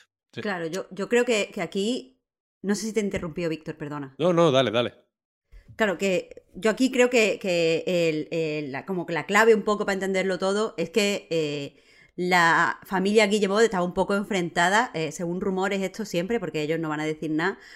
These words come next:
Speaker 2: a la mayoría de inversores de, de accionistas, perdón, mayoritarios de Ubisoft. Porque al fin y al
Speaker 1: Ujú.
Speaker 2: cabo parecía que no se sabe quién va a dirigir la compañía,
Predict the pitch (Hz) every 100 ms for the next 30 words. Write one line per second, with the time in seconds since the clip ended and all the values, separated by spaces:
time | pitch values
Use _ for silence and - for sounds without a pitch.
0 | - - 196 214 226 - 185 175 170 170
1 | 190 208 190 160 196 185 208 180 180 165
2 | 156 147 143 143 - 139 - - 156 175
3 | - 175 208 240 226 190 175 196 170 156
4 | 170 190 202 175 175 202 - 196 160 -
5 | 160 - _ _ _ _ 180 180 190 185
6 | 185 202 208 208 165 160 190 180 185 190
7 | 202 180 175 175 202 202 185 180 190 180
8 | 180 175 170 170 165 196 170 180 180 170
9 | 170 180 170 160